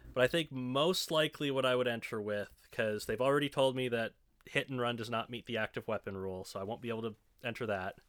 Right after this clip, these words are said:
So instead, I will be, at some point, I will be putting together and bringing, uh, the exact same beater bar robot that everybody else brings. Um,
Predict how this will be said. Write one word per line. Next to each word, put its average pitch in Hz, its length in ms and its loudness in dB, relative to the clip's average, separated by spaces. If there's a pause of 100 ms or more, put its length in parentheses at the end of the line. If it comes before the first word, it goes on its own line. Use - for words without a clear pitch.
(880)
So 123 280 4
instead, 160 480 4
I 143 220 4
will 135 220 2
be, 127 580 -2 (960)
at 139 140 4
some 170 260 6
point, 160 240 4
I 127 80 8
will 131 280 6
be 156 140 2
putting 143 340 2
together 127 420 6
and 117 160 0
bringing, 117 580 0
uh, 107 280 -2
the 107 140 -4
exact 113 420 4
same 127 220 2
beater 117 260 2
bar 107 200 4
robot 107 340 2
that 107 140 -2
everybody 104 440 0
else 90 200 -2
brings. - 480 -12 (560)
Um, 98 500 -2